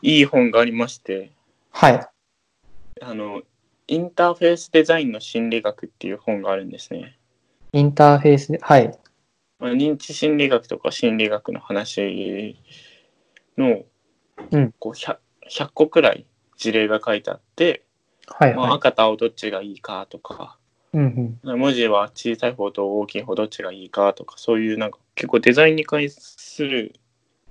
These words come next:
Speaker 1: なんだろう、論文、論文、いろんな論文のまとめ
Speaker 2: へー。
Speaker 1: が書かれてる本があっ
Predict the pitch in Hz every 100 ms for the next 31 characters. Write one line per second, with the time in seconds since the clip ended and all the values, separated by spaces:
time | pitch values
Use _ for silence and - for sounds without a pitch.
0 | - - - - - - - - 131 117
1 | 107 107 123 139 131 131 143 _ _ _
2 | _ _ - 156 180 180 185 185 180 175
3 | - - 196 196 196 196 196 190 190 190
4 | 156 123 127 123 131 _ _ _ _ _
5 | _ _ - 139 135 131 135 131 135 131
6 | 131 131 120 120 117 110 - - 107 101
7 | 98